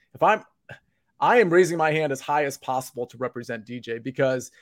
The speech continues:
I, in my opinion, just from,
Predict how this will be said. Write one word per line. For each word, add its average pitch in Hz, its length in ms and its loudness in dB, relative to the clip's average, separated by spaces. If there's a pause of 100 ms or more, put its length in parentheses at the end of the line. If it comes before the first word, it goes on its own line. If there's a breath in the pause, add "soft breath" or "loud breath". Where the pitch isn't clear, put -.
(440 soft breath)
I, 147 120 -4
in 165 260 -2
my 147 200 2
opinion, 196 540 0
just - 240 -8
from, 135 400 -2